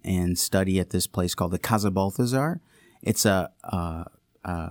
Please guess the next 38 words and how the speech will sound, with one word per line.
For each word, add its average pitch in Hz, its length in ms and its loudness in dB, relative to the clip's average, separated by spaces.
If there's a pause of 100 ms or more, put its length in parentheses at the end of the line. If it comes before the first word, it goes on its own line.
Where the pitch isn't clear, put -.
a 98 120 -4
house 120 480 2
that 92 140 2
was 95 180 0
formed 110 540 4 (380)
under, 101 500 4
uh, 87 300 0
then 143 300 6
Cardinal 107 360 4
Ratzinger 104 600 4
and 98 100 2
some 104 200 2
of 95 80 0
his 98 400 2
friends 95 400 2
and 95 80 2
all 90 180 0
of 87 100 -4
that. 92 260 0 (360)
Just 190 200 6
a 185 40 8
discernment 135 520 4
house 123 200 4
for 110 140 0
young 120 360 6
men, 110 440 4 (320)
uh, 104 180 4
throughout 139 460 4
the 117 80 4
whole 131 360 6
world. 113 600 4 (360)
Uh, 101 280 4
you, 95 320 2
you 104 160 4
spend 117 320 4
two 113 140 0
years 92 340 2
there. 85 340 -2